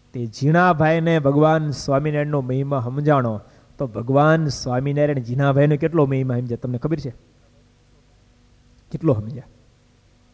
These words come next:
જે સમયે ઝીણાભાઈનો અંત સમય આવ્યો, સંપ્રદાયનો ઇતિહાસ એમ કહે ભગવાન સ્વામિનારાયણ ત્યાં ગયા છે અને ખુદ ભગવાન સ્વામિનારાયણે ઝીણાભાઈ જ્યારે ધામમાં ગયા ને ત્યારે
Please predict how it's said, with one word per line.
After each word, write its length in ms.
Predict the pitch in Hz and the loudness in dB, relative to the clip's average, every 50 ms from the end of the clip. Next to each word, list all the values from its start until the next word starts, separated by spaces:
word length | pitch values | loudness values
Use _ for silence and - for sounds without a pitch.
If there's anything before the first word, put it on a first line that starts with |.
| _ _ _ _ _ _ _ _ _ _ _ - | _ _ _ _ _ _ _ _ _ _ _ -12
જે 460 | 131 135 - - 180 196 226 269 285 277 | -12 -4 2 4 6 8 8 8 8 6
સમયે 520 | 269 - 226 214 202 208 208 202 202 190 | 6 4 2 2 2 2 2 2 2 2
ઝીણાભાઈનો 640 | 165 151 170 180 190 185 180 170 180 180 180 180 165 160 | 4 4 4 4 4 4 4 4 4 4 6 4 6 6
અંત 220 | 170 180 170 175 | 4 4 2 0
સમય 360 | 180 160 - 180 170 170 165 156 | 0 0 0 0 2 2 2 4
આવ્યો, 300 | 156 165 170 170 160 143 | 4 6 6 6 6 4
સંપ્રદાયનો 440 | - - 147 151 160 165 160 151 | 2 -2 -4 -2 -2 -2 0 0
ઇતિહાસ 560 | 139 139 135 - 151 156 160 170 180 175 - 180 | -2 -4 -2 0 2 4 4 4 4 4 2 2
એમ 160 | 180 180 180 | 2 2 2
કહે 540 | 175 156 196 190 202 208 214 196 - - - - - - _ _ _ - | 0 2 2 4 4 4 2 0 -4 -12 -20 -20 -20 -20 _ _ _ -12
ભગવાન 460 | - 123 127 143 151 156 160 156 151 | -6 0 2 4 4 6 4 4 2
સ્વામિનારાયણ 920 | 139 123 - - 131 139 151 160 160 160 160 165 165 175 185 202 208 226 226 185 - - - - _ - - _ - | 0 -2 0 0 2 2 2 2 2 2 2 4 4 4 4 4 4 2 0 -4 -8 -12 -20 -20 _ -20 -14 _ 0
ત્યાં 240 | 160 156 147 143 127 | 2 2 2 2 0
ગયા 400 | 127 135 143 151 160 180 190 185 | 2 2 4 4 4 4 4 2
છે 340 | - - 202 208 226 240 247 233 180 - - - - - | 2 4 4 6 6 4 4 0 -4 -12 -18 -20 -12 -6
અને 180 | 147 143 139 131 | -2 -2 -2 -2
ખુદ 360 | 123 - - 160 180 196 175 | -2 -2 2 4 4 6 4
ભગવાન 500 | 147 131 131 143 156 160 165 170 165 156 | 4 2 4 4 6 6 6 4 2 0
સ્વામિનારાયણે 1080 | 135 - - - 135 139 160 175 175 170 165 165 175 180 190 196 208 214 220 220 220 - - - - _ - | -2 -4 -2 0 2 2 2 2 2 2 2 2 4 4 4 4 4 2 2 2 0 -2 -8 -14 -18 _ -10
ઝીણાભાઈ 760 | 135 123 131 156 170 202 226 240 233 202 185 196 196 190 196 | -4 2 4 6 6 8 8 8 6 8 8 6 6 6 6
જ્યારે 200 | 185 185 175 170 | 4 4 4 2
ધામમાં 420 | 147 131 139 147 156 175 175 175 165 | 2 2 2 2 2 4 2 2 2
ગયા 280 | 156 165 175 185 185 | 2 2 2 2 2
ને 140 | 170 156 143 | 0 -2 -2
ત્યારે 500 | 127 - 156 156 170 185 190 196 208 196 | 0 2 2 4 4 4 4 2 2 -2